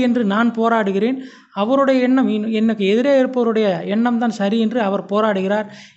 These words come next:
இந்த இரண்டு எண்ணங்களும் ஒன்றை ஒன்று முட்டிக்கொள்கின்றன. இப்போது அங்கே பெரும் சப்தம் தோன்றுகிறது.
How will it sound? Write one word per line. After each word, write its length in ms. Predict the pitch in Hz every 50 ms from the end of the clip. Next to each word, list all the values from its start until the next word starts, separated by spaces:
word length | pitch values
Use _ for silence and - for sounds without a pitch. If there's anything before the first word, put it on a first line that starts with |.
| _ -
இந்த 320 | 196 202 208 214 202 202
இரண்டு 380 | 202 190 208 226 240 240 214 233
எண்ணங்களும் 460 | 233 233 240 262 247 262 277 285 247
ஒன்றை 280 | 208 214 220 247 247 240
ஒன்று 220 | 233 220 214 202
முட்டிக்கொள்கின்றன. 880 | 180 180 180 - 233 220 - - 190 180 185 180 165 170 170 175 170 165 165 - - - _ _ -
இப்போது 520 | 196 196 190 - 220 208 196 190 190 220 233 247
அங்கே 420 | 247 196 180 185 185 175 196 202 214 208 - - - _ _ _ -
பெரும் 340 | 208 220 233 254 285 320 339 - - - _ _ _ _ _ _ _ _ _ _ _ _ _ _ _ _ _ _ _ _ -
சப்தம் 540 | - - 208 208 214 - - 339 302 262
தோன்றுகிறது. 480 | - 214 196 175 170 165 160 151 -